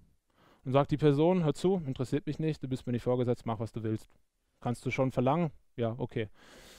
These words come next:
Gut, jetzt habe ich die Möglichkeit, ich gehe zu meiner Führungskraft und sag der, „Hey, die Person kommt immer zu spät.“ Und dann sagt die Führungskraft, also ist ein Szenario, ja? Die Führungskraft geht dann zu der Person hin und sagt,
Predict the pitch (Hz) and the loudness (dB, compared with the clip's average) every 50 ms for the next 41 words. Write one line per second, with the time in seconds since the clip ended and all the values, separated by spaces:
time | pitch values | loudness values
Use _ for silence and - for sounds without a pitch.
0 | - - - 214 185 - - - - 165 - - 208 196 165 - 175 190 226 - | -20 -2 2 4 4 4 2 2 2 2 4 6 4 4 4 4 4 4 4 2
1 | 208 - - 233 247 220 180 - - 160 151 - - 123 113 110 - - 175 185 | 0 0 2 2 4 4 2 0 0 0 -2 0 -2 -4 -2 -2 -2 -2 0 0
2 | 185 185 - - - 160 165 160 - - 131 127 113 123 123 127 135 135 - - | 0 0 -2 0 0 0 0 0 -2 -4 -4 0 2 4 4 4 2 0 -2 -4
3 | - 143 135 139 135 127 139 151 170 170 165 156 147 139 - - 151 135 127 135 | -2 0 2 2 2 0 -2 -2 -2 -2 -2 -2 -2 -4 -4 -4 -4 -2 -2 -2
4 | 139 131 - 131 - - 127 123 - - 117 - - 135 147 185 202 - - 131 | -4 -4 -6 -8 -6 -4 -4 -4 -4 -6 -10 -2 2 4 4 4 4 2 0 -2
5 | 120 110 113 - - 113 - 139 147 160 160 - - - - 160 175 170 - - | -2 -4 -4 -6 -8 -6 -2 0 0 0 0 -2 -4 -2 0 0 0 0 -4 -12
6 | - - - - 127 123 127 117 - 120 - - 117 113 123 160 170 151 123 117 | -20 -16 -6 -4 -2 -2 -2 -2 -4 -4 -4 -4 -2 -2 -2 -2 -2 -2 -4 -4
7 | 120 160 196 180 - 120 - - 165 156 143 - - 147 135 - - 143 135 131 | -6 -6 -6 -8 -10 -8 -4 -2 0 0 -2 -2 -4 -6 -4 -2 -2 -2 0 -2
8 | 123 - 120 113 127 - - 120 113 - - 110 - 110 110 107 139 185 190 151 | -2 -4 -6 -8 -8 -4 -4 -4 -4 -4 -6 -6 -4 -4 -2 0 2 2 2 2
9 | 131 117 123 120 - | 2 2 2 0 0